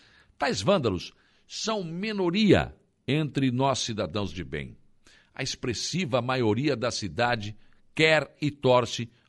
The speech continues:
para que tudo dê certo e que haja crescimento e novos investimentos em equipamentos que possam ser utilizados por todos, bem comum. Assim,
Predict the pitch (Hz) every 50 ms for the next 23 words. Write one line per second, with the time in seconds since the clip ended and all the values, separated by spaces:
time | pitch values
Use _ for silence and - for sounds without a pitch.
0 | _ _ - 120 123 110 - - 110 - - 123 113 110 104 101 101 95 - -
1 | 104 107 104 90 - - - - _ _ _ _ _ - 120 120 120 139 147 147
2 | 160 123 127 143 - 147 143 135 - - 131 123 120 135 151 147 - - - 80
3 | 71 - - _ _ - 127 139 131 131 156 180 190 170 131 127 101 120 117 107
4 | 101 127 117 - 110 98 92 110 123 131 123 - 117 - - - - 120 120 110
5 | - 117 110 - 98 87 90 113 127 120 - - - 104 - - 117 110 - 104
6 | 92 - - 113 110 98 - 113 107 101 80 87 117 123 120 - - _ _ _
7 | _ _ _ _ 170 190 185 185 - 196 220 220 - - - _ _ _ 98 104
8 | 147 202 214 208 208 190 160 175 208 208 151 104 - - _ _ _ _ _ _
9 | _ _ _ _ _ _ _ - 127 127 - - 170 156 107 -